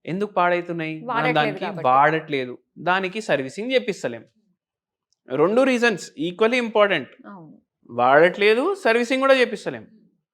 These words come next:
Speaker 1: మన మోకాళ్ళకి కూడా సర్వీసింగ్ ఉంటది.
Speaker 2: ఓ, ఇది ఎలా అంటారు?
Speaker 1: ఇది ఎలా అంటే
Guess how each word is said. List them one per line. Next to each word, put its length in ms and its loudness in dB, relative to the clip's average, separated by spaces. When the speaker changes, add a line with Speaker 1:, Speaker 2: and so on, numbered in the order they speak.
Speaker 1:
మన 160 -8
మోకాళ్ళకి 680 -4
కూడా 240 -2
సర్వీసింగ్ 480 -4
ఉంటది. 280 -12
Speaker 2:
ఓ, 180 -16
ఇది 120 -10
ఎలా 140 -10
అంటారు? 420 -10
Speaker 1:
ఇది 160 -12
ఎలా 240 -6
అంటే 460 -12